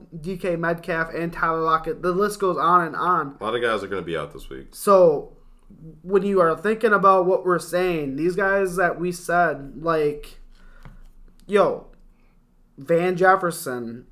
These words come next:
Speaker 1: Allen Robinson, the list goes on and on. These guys are gonna be viable waiver targets going forward.
Speaker 2: Uh, Matt Collins is the guy that I like moving forward.
Speaker 1: Okay.
Speaker 2: With Darren Waller being ruled out,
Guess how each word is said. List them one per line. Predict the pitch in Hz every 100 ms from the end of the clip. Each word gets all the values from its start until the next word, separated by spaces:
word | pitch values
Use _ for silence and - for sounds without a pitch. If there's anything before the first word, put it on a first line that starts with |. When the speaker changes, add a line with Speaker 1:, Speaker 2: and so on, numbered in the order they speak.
| -
Speaker 1:
Allen | 151 180 185
Robinson, | 165 165 175 170 147 - 131 120 117 - _ _ _
the | 147
list | 156 175
goes | 185 175
on | 107 156 160
and | 147
on. | 151 147
These | 139 135
guys | 143 160
are | 165
gonna | 175 175
be | 170
viable | 143 139 156 156 160 151 - _
waiver | 151 156 160 156
targets | 156 147 151 151
going | 143 151 147
forward. | 123 131 151 175 170 170 - - - - - - - - - -
Speaker 2:
Uh, | 107 113 113
Matt | 107 113 127 165
Collins | 143 131 143 135
is | 131
the | 139
guy | 131 131
that | 135
I | 131
like | 127 131
moving | 131 127 127
forward. | 120 127 135 135 - -
Speaker 1:
Okay. | 151 160 160 180 - -
Speaker 2:
With | - 101
Darren | 113 113 107
Waller | 104 110
being | 117 113
ruled | 113 113 117
out, | 117 117 -